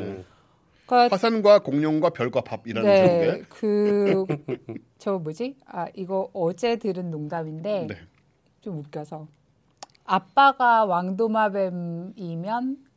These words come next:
Speaker 2: 이거였어요.
Speaker 3: 왕자 도마뱀? 뭐
Speaker 2: 아니요.
Speaker 3: 이런 거예요?
Speaker 2: 그러-, 그러고 밑에 사진에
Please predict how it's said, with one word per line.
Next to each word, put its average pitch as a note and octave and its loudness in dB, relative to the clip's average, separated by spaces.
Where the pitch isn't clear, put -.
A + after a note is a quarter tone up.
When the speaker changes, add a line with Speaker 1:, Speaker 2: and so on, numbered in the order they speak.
Speaker 2:
이거였어요. E3 -6
Speaker 3:
왕자 D#3 0
도마뱀? C#3+ -4
뭐 B3+ -14
Speaker 2:
아니요. E3+ -6
Speaker 3:
이런 - -4
거예요? B3 -6
Speaker 2:
그러-, F#3+ -4
그러고 F3+ -2
밑에 F#3+ -4
사진에 G#3 -4